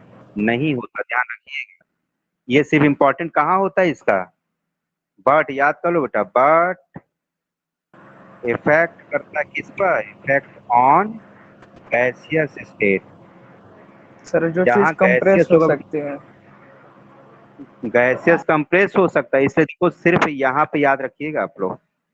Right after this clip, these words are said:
Speaker 1: जो गैस की बात की जाती है ना, यानी कि ये इतने में यूज़ होगा ये।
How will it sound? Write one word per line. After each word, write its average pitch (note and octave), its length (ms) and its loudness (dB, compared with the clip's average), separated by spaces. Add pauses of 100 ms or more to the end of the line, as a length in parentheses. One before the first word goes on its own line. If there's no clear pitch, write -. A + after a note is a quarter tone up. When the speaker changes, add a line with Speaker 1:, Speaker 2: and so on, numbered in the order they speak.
(400)
Speaker 1:
जो B2 80 4
गैस B2 420 2
की C3 120 -4
बात G#2+ 300 0
की G#2 100 -8
जाती F#2+ 340 -4
है G2 120 -8
ना, D#3 320 -2
यानी A2+ 260 -6
कि A#2+ 140 -14
ये A2+ 380 0 (100)
इतने C3+ 400 2
में B2 120 2
यूज़ G2+ 280 0
होगा F#2+ 180 2
ये। G2 340 0